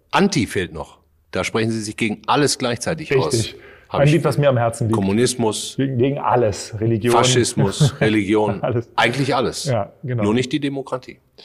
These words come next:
Speaker 2: Nee, weil die wurde ja im letzten Song behandelt, den gewisse Leute nicht gehört haben, weil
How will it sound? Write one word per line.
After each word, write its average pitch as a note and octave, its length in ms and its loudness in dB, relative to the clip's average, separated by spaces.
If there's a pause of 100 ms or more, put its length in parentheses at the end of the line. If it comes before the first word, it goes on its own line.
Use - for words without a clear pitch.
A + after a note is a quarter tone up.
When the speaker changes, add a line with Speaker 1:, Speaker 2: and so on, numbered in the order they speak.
(520)
Speaker 2:
Nee, E3 340 4
weil D#3 200 4
die F3 180 0
wurde G3 180 2
ja F3 60 2
im F3 60 2
letzten E3 320 2
Song A#2 220 0
behandelt, G#2+ 480 -2
den D3 580 2
gewisse C#3+ 300 2
Leute D3+ 260 2
nicht D3 160 -2
gehört D#3 300 0
haben, C3 240 0
weil C3 260 0